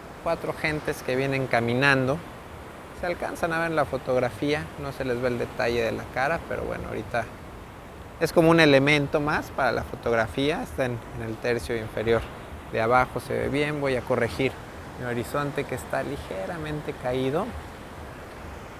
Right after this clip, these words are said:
Ahí está mejor. Y seguimos viendo los colores interesantes. Ahora sí voy a abrir más el, el cuadro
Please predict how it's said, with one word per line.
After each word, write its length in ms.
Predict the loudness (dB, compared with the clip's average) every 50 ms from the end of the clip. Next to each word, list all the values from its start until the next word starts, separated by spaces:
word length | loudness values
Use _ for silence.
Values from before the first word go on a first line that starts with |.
| -12 -10 -10
Ahí 100 | -8 -8
está 280 | -8 -10 -10 -10 -8 -8
mejor. 460 | -8 -8 -8 -4 0 0 2 2 0 -2 -8 -14 -14 -14 -14 -14 -14 -14 -12 -12 -12 -12 -12 -12 -12 -12 -10 -8
Y 40 |
seguimos 500 | -2 0 2 4 4 4 6 6 6 6
viendo 440 | 8 8 8 8 8 8 8 8 8 6 2 -8 -10 -12 -12 -12 -12 -12 -12 -14 -14 -14 -14 -14 -14 -12 -8 -8
los 140 | -8 -8 -4
colores 480 | -2 0 2 4 4 4 4 2 0 -4
interesantes. 840 | -4 -2 0 0 0 0 0 0 0 0 0 0 2 2 2 2 0 -2 -4 -4
Ahora 240 | -2 -2 0 -2 -2
sí 160 | -2 -2 -2
voy 220 | 0 2 4 4
a 40 | 6
abrir 260 | 6 6 6 4 2 0 -4 -10 -12 -12 -14 -14 -14 -14 -14 -14 -12 -12 -12 -14 -14 -12 -10 -6
más 300 | -4 -2 -2 -2 -2 -2
el, 120 | -2 -2 -2
el 1400 | -4 -6 -10 -12 -14 -14 -16 -14 -14 -14 -14 -14 -14 -14 -16 -16 -16 -14 -14 -14 -14 -14 -14 -12 -10 -8 -8 -8 -8 2 6
cuadro 540 | 10 12 12 12 12 10 8 8 6 4